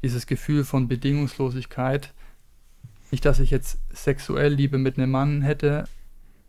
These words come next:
forcieren wollen, aber dieses, dass ich dir das Gefühl von Liebe geben kann, war für mich gleich, ob das eine Frau ist, ein Kind ist, ein Om-, alt, jung,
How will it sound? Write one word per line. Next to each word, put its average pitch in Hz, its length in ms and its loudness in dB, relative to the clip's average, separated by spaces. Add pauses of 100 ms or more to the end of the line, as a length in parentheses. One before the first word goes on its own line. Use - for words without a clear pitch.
forcieren 160 600 0
wollen, 170 320 2
aber 135 200 0
dieses, 131 440 -2 (100)
dass - 180 -2
ich 131 140 -6
dir 139 140 -4
das 135 180 -2
Gefühl 147 280 -2
von 131 200 2
Liebe 147 260 2
geben 135 240 0
kann, 135 200 -2
war 131 100 0
für - 140 -4
mich 131 180 0
gleich, 131 340 -2 (300)
ob - 120 -16
das - 140 -8
eine 131 80 -2
Frau 135 360 0
ist, 127 120 -6
ein 131 80 -4
Kind 135 240 -4
ist, 131 200 -8
ein 131 200 -2
Om-, 139 300 -4
alt, 143 400 -2
jung, 131 320 0